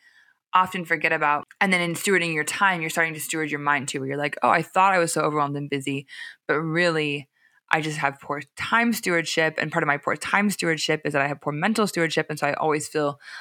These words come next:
like I'm overwhelmed and I'm checking out 'cause I always feel overwhelmed and I'm like, these, these cycles. And so just starting to,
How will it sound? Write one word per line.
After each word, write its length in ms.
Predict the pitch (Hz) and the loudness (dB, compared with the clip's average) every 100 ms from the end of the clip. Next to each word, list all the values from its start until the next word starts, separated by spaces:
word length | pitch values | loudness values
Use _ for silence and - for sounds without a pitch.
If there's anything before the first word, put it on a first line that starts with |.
| - | -4
like 140 | - 156 | 0 0
I'm 120 | 151 | 0
overwhelmed 600 | 147 143 151 208 208 185 | 0 0 2 4 4 2
and 100 | 160 | 0
I'm 100 | 151 | 0
checking 300 | 147 139 147 | -2 -2 2
out 180 | 175 160 | 2 2
'cause 120 | - | 2
I 40 | |
always 160 | 143 147 | 0 0
feel 140 | 135 | -2
overwhelmed 640 | 127 123 160 190 190 180 160 | -2 -2 2 4 4 2 -2
and 100 | 139 | -4
I'm 120 | 139 | -2
like, 260 | 156 151 - - - | -2 -2 -6 -14 -4
these, 200 | - 214 214 | 0 2 2
these 220 | 233 - | 0 4
cycles. 380 | 240 233 160 156 | 2 4 2 2
And 80 | |
so 100 | 165 | 0
just 160 | 180 202 | 0 2
starting 280 | 233 220 214 | 2 2 2
to, 240 | 196 170 | 2 2